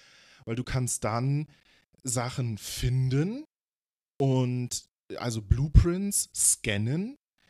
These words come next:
die tiefer liegen und dann halt mit den Materialien, die in diesen tieferen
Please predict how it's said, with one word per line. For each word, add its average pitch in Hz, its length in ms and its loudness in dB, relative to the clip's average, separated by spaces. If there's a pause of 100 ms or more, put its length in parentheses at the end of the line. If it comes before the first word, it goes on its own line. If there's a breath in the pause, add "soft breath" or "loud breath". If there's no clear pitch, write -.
(140)
die 127 280 -6
tiefer 196 520 -2
liegen 110 640 -4
und 123 360 -2
dann 127 500 -2 (160)
halt 117 340 -6
mit 123 220 -6
den 127 160 -2
Materialien, 127 720 -4
die 113 140 -8
in 107 120 -4
diesen 104 260 -6
tieferen 139 640 -2